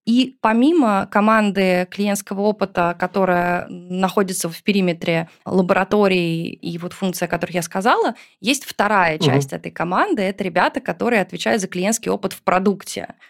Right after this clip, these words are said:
Speaker 1: Команда у нас такая составная. То есть есть команда лаборатории, команда промо, команда стратегии, команда данных.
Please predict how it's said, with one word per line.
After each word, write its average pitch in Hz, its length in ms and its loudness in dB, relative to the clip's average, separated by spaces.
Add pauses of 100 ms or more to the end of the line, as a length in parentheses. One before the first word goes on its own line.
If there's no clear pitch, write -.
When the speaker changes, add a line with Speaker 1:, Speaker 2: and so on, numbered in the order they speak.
(200)
Speaker 1:
Команда 208 380 2
у 185 40 0
нас 220 160 0
такая 175 280 0
составная. 185 800 0
То 151 100 -12
есть - 160 -14
есть 196 140 -2
команда 170 420 0
лаборатории, 180 1040 0
команда 165 460 -2
промо, 196 460 2
команда 170 480 -2
стратегии, 170 680 -2
команда 165 440 -2
данных. 226 480 2